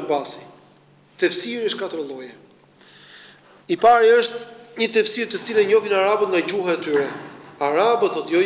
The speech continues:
jo arabët, arabët nga gjuha e tyre. Ë, i dytë është tefsir të cilën nuk justifikohet njeri pa e ditur atë kuptimin e tij.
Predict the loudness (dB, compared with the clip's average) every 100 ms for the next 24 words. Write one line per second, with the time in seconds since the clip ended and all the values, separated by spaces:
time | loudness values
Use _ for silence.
0 | 2 2 0 -2 -6 -2 0 2 2 0
1 | 0 -4 -6 -10 -14 -20 -20 _ -20 -20
2 | -20 -20 -20 -20 -20 -20 -20 -20 _ _
3 | _ 2 2 2 0 -2 2 4 4 4
4 | 0 0 -6 -6 -8 -4 -2 -2 -4 -6
5 | -6 -6 -6 4 4 6 2 0 -2 0
6 | 2 2 -2 0 2 2 0 -6 -8 -4
7 | -2 -2 -6